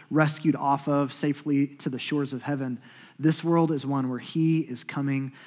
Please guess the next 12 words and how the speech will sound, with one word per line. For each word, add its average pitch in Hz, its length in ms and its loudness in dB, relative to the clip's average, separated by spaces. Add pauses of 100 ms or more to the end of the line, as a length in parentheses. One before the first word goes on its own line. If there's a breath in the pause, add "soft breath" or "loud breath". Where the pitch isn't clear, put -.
(160 loud breath)
to 135 140 -4
renew 113 340 0
it 151 300 -2 (360 soft breath)
and 113 140 -4
restore 131 500 -4
it 131 140 -4 (160)
as 123 380 -8
he 120 360 -6
intended 107 460 -12
it - 160 -20
to - 80 -20
be. - 340 -20